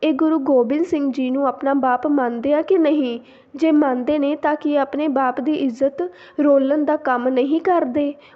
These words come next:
ਉਹ ਵੀ ਬੇਗਾਨੇ ਮੁਲਕਾਂ ਵਿੱਚ। ਇਹਨਾਂ ਗੰਦੀਆਂ ਔਲਾਦਾਂ ਦੇ ਕੁਲੱਛਣਾਂ ਕਰਕੇ ਬਾਪ ਨੂੰ ਫਕਰ ਮਹਿਸੂਸ ਹੋਊ ਜਾਂ ਧੌਣ ਨੀਵੀਂ ਹੋਊ? ਇਹ ਦਸਮ ਪਿਤਾ ਕਹਿਣ ਵਾਲੇ ਉਹ ਪੁੱਤਰਾਂ ਨੂੰ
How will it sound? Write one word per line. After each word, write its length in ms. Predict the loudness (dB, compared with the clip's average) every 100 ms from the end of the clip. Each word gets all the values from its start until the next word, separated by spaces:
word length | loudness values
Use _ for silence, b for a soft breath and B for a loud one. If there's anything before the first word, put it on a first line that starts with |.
| _
ਉਹ 220 | 0 2 4
ਵੀ 160 | 2
ਬੇਗਾਨੇ 540 | 2 2 2 0 2 2
ਮੁਲਕਾਂ 460 | 2 0 0 0
ਵਿੱਚ। 440 | 0 -4 -2 -2 -2 -4 -2
ਇਹਨਾਂ 340 | 0 0 0
ਗੰਦੀਆਂ 460 | 0 0 0 2 2
ਔਲਾਦਾਂ 480 | 2 0 0 0
ਦੇ 100 | 0
ਕੁਲੱਛਣਾਂ 540 | 0 2 0 0 -2 0
ਕਰਕੇ 500 | 0 -2 -2 0 0
ਬਾਪ 440 | 0 0 0 0
ਨੂੰ 200 | 0 0
ਫਕਰ 400 | -2 -2 0 2
ਮਹਿਸੂਸ 560 | 2 0 -2 -2 -2 0
ਹੋਊ 220 | 0 0
ਜਾਂ 200 | 0 -2 0
ਧੌਣ 300 | 0 2 2
ਨੀਵੀਂ 400 | 4 4 2 2
ਹੋਊ? 300 | 4 2 0 -6 B B B B B B 0
ਇਹ 140 | 0
ਦਸਮ 460 | 4 0 2 2 2
ਪਿਤਾ 300 | 0 -2 0
ਕਹਿਣ 440 | 0 2 2 0
ਵਾਲੇ 360 | 0 2 2 2
ਉਹ 140 | -2
ਪੁੱਤਰਾਂ 500 | -2 -8 -2 0 2
ਨੂੰ 260 | 0 -2